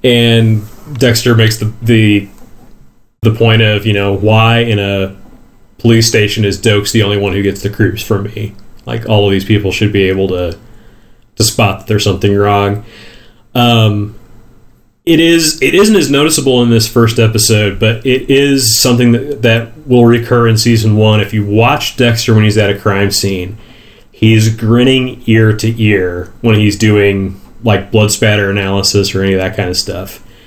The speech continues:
And it is just like, he can't help himself. Uh, he steps through Dokes' case and does a blood spatter analysis in this stark white crime scene.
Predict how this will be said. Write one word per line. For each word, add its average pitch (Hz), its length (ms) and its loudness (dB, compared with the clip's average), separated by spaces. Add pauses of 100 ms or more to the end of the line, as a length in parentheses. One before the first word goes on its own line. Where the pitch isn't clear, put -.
(300)
And 110 160 2
it 101 120 2
is 104 240 2
just - 320 -2
like, 98 460 -4 (460)
he 113 180 0
can't 113 240 0
help 98 240 -4
himself. 90 640 -6 (340)
Uh, 107 220 2
he 135 140 0
steps 175 380 -2
through 143 560 2
Dokes' 123 520 0
case 117 600 0
and 110 120 4
does 110 140 2
a 110 80 2
blood 113 280 0
spatter 110 340 0
analysis 101 540 -2
in 104 80 2
this 98 200 -2
stark 113 300 0
white 104 220 -2
crime 104 320 0
scene. 92 400 -2